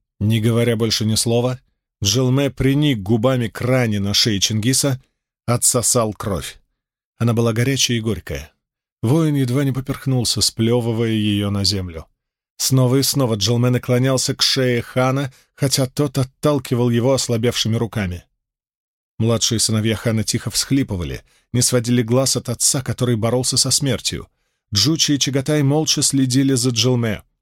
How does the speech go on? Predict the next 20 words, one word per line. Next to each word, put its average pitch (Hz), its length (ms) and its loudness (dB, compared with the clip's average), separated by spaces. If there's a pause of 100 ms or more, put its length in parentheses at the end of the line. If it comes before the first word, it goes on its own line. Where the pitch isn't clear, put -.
(120)
Он 131 160 2
сплевывал 127 800 0
отравленную 110 640 -2
кровь 147 360 -2 (180)
до 110 180 2
тех 131 240 0
пор, 151 220 0
пока - 280 -2
перед 151 440 2
его 127 240 2
халата 135 460 0
не 127 120 2
покрылся 127 640 0
темной 120 520 0
липкой 110 420 0
массой. 98 600 -2 (840)
Сквозь - 280 -2
толпу 117 280 -2
протиснулся 120 640 0
Кокэчу, 131 580 -2